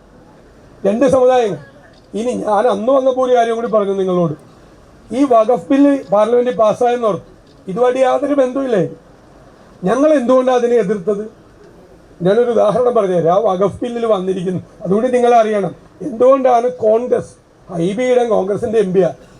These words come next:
കോൺഗ്രസ് ഒരു തീരുമാനം എടുത്താൽ അതിൻ്റെ കൂടെ എല്ലാം നിൽക്കണ്ടേ? വി ഡി സതീശൻ കോൺഗ്രസിന്റെ എം എൽ എ അല്ലേ? കോൺഗ്രസ് ഒരു തീരുമാനം എടുത്ത, കോൺഗ്രസ് എന്തുകൊണ്ടാണ് തീരുമാനം എടുത്തത്? ആ ബില്ലിനെതിരായിട്ട് തീരുമാനം എടുത്തത്? ആ ബില്ലിൽ എഴുതി വെച്ചേക്കുവാണ്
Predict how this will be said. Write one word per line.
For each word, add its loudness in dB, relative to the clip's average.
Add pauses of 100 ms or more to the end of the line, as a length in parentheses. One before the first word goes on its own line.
കോൺഗ്രസ് 0
ഒരു -4
തീരുമാനം 2
എടുത്താൽ 0
അതിൻ്റെ 0
കൂടെ 0
എല്ലാം -2
നിൽക്കണ്ടേ? -10 (400)
വി -4 (100)
ഡി 0
സതീശൻ 0 (100)
കോൺഗ്രസിന്റെ 0
എം -6
എൽ -6 (140)
എ -20 (460)
അല്ലേ? 2 (800)
കോൺഗ്രസ് 2
ഒരു 0
തീരുമാനം 4 (380)
എടുത്ത, 0 (140)
കോൺഗ്രസ് 2
എന്തുകൊണ്ടാണ് 2
തീരുമാനം 2
എടുത്തത്? 0 (540)
ആ 2
ബില്ലിനെതിരായിട്ട് 2
തീരുമാനം 2
എടുത്തത്? -2 (420)
ആ 2 (140)
ബില്ലിൽ -2
എഴുതി 0
വെച്ചേക്കുവാണ് -2